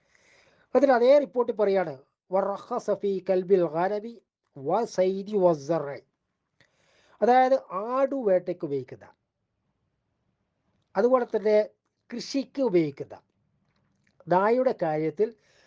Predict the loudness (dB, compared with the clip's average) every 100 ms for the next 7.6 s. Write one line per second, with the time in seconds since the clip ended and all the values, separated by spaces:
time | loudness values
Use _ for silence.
0 | _ -4 -2 0 2 2 0 -4 -6 -6
1 | -6 -8 -8 -8 -8 _ _ -2 2 2
2 | 0 -2 -4 -6 -12 -8 -4 -6 _ _
3 | _ _ _ _ _ _ _ _ _ -4
4 | 4 4 4 _ _ 0 2 2 0 -2
5 | -2 -2 -2 -6 _ _ _ -2 2 4
6 | 2 -4 -2 0 -2 -2 -6 -6 -6 -6
7 | -4 -2 -2 -4 -4 -4